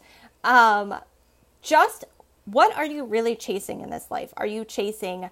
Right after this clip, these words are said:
money or are you chasing impact? And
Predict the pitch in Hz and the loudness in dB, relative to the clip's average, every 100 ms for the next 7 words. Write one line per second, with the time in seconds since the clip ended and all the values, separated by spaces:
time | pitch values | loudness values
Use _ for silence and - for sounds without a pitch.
0 | _ _ _ _ _ 208 285 480 523 523 | _ _ _ _ _ 0 2 2 0 -4
1 | - - 277 302 269 277 269 269 311 277 | -14 -2 0 2 2 -2 -4 -8 -8 -8
2 | 269 262 - 233 226 - 185 170 - - | -6 -8 -6 -4 -4 -6 -6 -6 -8 -18
3 | - 220 220 226 226 | -6 -2 0 -2 -6